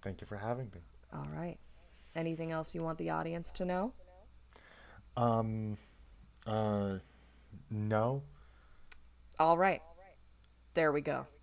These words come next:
Speaker 1: Oh, God. I should have had something else for the audience to know. The thing I like about pineapple is that it's, it's, uh, the acid in it, it actually eats you back a little bit, and that's what I like in a snack.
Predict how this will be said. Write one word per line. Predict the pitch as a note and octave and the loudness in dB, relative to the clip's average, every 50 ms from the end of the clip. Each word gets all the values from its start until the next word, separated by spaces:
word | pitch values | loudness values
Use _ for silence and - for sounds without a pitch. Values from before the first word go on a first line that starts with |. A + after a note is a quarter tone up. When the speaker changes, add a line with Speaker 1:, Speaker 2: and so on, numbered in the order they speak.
| - - - - - _ - - - - - - - - - - - - - - - - - - - - - - _ _ _ _ - | -20 -20 -20 -20 -20 _ -20 -16 -12 -12 -12 -12 -14 -16 -20 -20 -20 -20 -20 -20 -20 -20 -20 -20 -20 -20 -20 -20 _ _ _ _ -18
Speaker 1:
Oh, | - - - - - F2 E2+ - - - - - - | -14 -14 -12 -12 -12 -14 -14 -16 -20 -20 -20 -20 -20
God. | - - - - E2+ D#2+ - - _ _ - - - - - - - - | -20 -18 -16 -14 -16 -16 -18 -20 _ _ -20 -20 -20 -20 -20 -20 -12 -6
I | - G#2 | -4 0
should | - - B2 | 2 4 4
have | A#2 A#2+ | 4 6
had | A#2 A#2 - | 4 4 4
something | - B2 A#2 A#2 G#2+ A2+ | 2 0 0 2 4 4
else | A2+ A2+ - | 4 4 4
for | - - G2+ | 0 -2 0
the | G#2 | 2
audience | G#2 A2 A#2+ B2 A#2+ A2 G2 - - | 2 4 4 2 2 0 -2 -4 -6
to | - G2+ | -6 -6
know. | F2 D#2+ - - - - - - - - - - - - - - - - - - - - | -6 -8 -10 -14 -18 -18 -20 -20 -20 -20 -20 -20 -20 -20 -20 -20 -20 -20 -20 -20 -12 -2
The | - C#3+ D#3+ | 2 4 6
thing | D#3 - G#3+ A3 G#3+ G#3 G3+ | 10 12 12 12 12 12 12
I | D#3+ F3 | 12 12
like | E3+ E3+ F3 E3+ E3+ | 12 12 12 10 10
about | E3 D3 C#3 C3 - - | 8 8 8 8 6 4
pineapple | - D#3 E3 F3 D#3+ C#3+ B2 A2+ G#2+ - A2+ G#2+ G#2 G#2 - | 4 4 6 6 6 6 4 4 2 2 2 2 2 2 2
is | C3 C3+ A#2+ G#2 | 2 0 4 6
that | B2+ C3 B2 A#2+ | 6 6 6 6
it's, | B2 A#2+ - - - - | 4 0 -2 -4 -6 -2
it's, | - C#3 A#2+ - - - | 0 0 0 0 0 0
uh, | C3 A2+ A2 G#2+ G2+ | 2 2 2 2 0
the | - A#2 - | -2 -2 0
acid | - A#2+ C3 C#3+ C#3+ D3 - E3 E3 | 4 4 6 6 4 4 2 4 6
in | F3+ F#3+ G#3 | 6 6 8
it, | A#3 - - - - - - | 6 4 4 -2 -10 -8 4
it | C#3+ D3+ | 8 10
actually | D#3+ D3+ D3 - D3+ C#3 C3+ | 10 10 8 6 6 6 6
eats | A#2 D3 D3+ C#3+ C#3+ B2 | 6 4 2 2 2 2
you | C3+ A#2 | 2 6
back | - C#3+ C#3 - D#3+ - | 8 8 8 8 8 6
a | C#3 | 4
little | B2 A#2 G#2+ G2+ F#2 | 6 6 4 2 0
bit, | F2+ G2 F2 - F#2+ | -2 -4 -6 -6 -6
and | G#2+ A2+ | -2 0
that's | B2 C3 - - | 0 0 0 2
what | A#2+ B2 | 2 4
I | A2+ | 6
like | A2+ A2+ B2 B2+ B2+ - | 8 8 8 8 8 6
in | G#2+ F#2 | 0 -4
a | D#2 | -6
snack. | - - - G2 - - - - - | -6 -8 -8 -8 -8 -10 -14 -16 -20